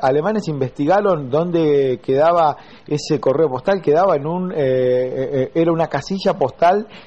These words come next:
en Qatar, que no tenía nada más que eso, que una casilla postal. No pudieron ni siquiera dar con una persona física que los, eh, des-, que los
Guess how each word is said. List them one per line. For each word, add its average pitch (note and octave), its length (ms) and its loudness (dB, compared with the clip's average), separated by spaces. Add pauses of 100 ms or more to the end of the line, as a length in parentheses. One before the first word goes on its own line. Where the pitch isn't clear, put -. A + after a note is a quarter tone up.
(140)
en A#2 160 -4
Qatar, B2 500 0
que A#2 140 -4
no C#3+ 100 -2
tenía D3 540 0
nada D3+ 200 0
más E3+ 200 -4
que D#3 220 -2
eso, A#2 200 -6
que A#2+ 140 -4
una C#3+ 180 0
casilla D#3 460 -2
postal. A#2+ 480 0 (320)
No C#3+ 160 0
pudieron E3 420 0
ni D3 100 -6
siquiera F#3 520 -2
dar G3 260 0
con D3+ 180 0
una E3+ 200 -2
persona D#3 480 -4
física F#3 640 -4 (400)
que C3 160 0
los, B2 340 0
eh, B2+ 300 4
des-, A#2 340 -6
que B2+ 120 0
los B2 420 2